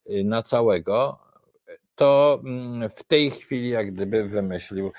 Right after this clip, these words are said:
e, Kaczyński. Oczywiście była druga wojna światowa i tragedie z nią związane, ale proszę zwrócić uwagę, że historycznie rzecz biorąc, w takiej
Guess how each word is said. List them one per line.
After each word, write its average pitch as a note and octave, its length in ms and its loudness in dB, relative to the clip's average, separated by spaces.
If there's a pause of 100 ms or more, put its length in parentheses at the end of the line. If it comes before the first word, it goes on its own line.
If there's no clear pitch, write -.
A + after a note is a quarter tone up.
(280)
e, G2 260 -6
Kaczyński. B2+ 680 -4
Oczywiście G2+ 580 -8
była F#2 240 -8
druga G2+ 340 -2
wojna F#2+ 360 -6
światowa F#2 640 -4
i F2+ 80 -8
tragedie F#2 640 -4
z F2 60 -12
nią F#2+ 260 -6
związane, F#2 640 -6 (540)
ale G3 300 2
proszę D#3 400 0
zwrócić A#2 480 -6
uwagę, A2 480 0
że F2+ 160 -6
historycznie G2+ 920 -2
rzecz D2+ 220 -18
biorąc, - 640 -18 (440)
w - 60 -20
takiej F#2 560 -4